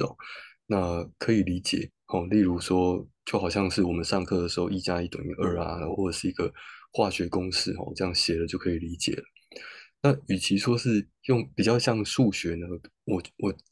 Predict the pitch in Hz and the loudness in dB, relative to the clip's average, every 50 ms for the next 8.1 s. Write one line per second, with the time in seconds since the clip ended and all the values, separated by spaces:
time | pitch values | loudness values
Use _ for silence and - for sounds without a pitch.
0 | _ - - 127 135 156 - - 87 95 104 110 110 104 101 110 113 101 - - | _ -6 -2 0 0 2 2 0 0 0 0 2 2 2 2 2 2 2 0 0
1 | - - 98 90 - 104 101 95 - _ - - - _ _ _ _ _ _ _ | -2 -2 -2 0 0 0 0 -2 -4 _ -20 -20 -20 _ _ _ _ _ _ _
2 | - - - - - 131 131 131 - - - 135 113 95 87 113 107 92 85 85 | -20 -18 -6 0 2 4 4 4 2 0 0 0 2 2 2 2 2 2 0 0
3 | 85 - 95 92 90 - - 82 - - - - 95 85 - 80 80 - - 85 | 0 0 2 2 4 4 2 2 0 0 0 0 0 0 0 -2 -2 0 0 0
4 | 85 80 - - - 101 98 - - - - - - - - - - - - _ | 0 0 -2 -4 -4 -6 -8 -10 -12 -14 -16 -20 -18 -16 -16 -16 -18 -20 -12 _
5 | - 110 104 98 92 87 85 82 80 82 92 90 - _ _ _ _ _ _ _ | 0 2 4 4 4 4 4 2 0 -2 -4 -6 -12 _ _ _ _ _ _ _
6 | _ _ _ _ _ _ _ _ _ - 98 90 - - - - - 127 120 120 | _ _ _ _ _ _ _ _ _ -2 0 0 0 -2 -2 0 2 4 4 4
7 | 117 - 110 107 107 104 95 85 - - - 90 90 90 92 92 101 - 107 95 | 4 2 2 4 4 4 2 2 0 -2 -6 -4 -2 -2 -2 -2 0 2 4 4
8 | - | 4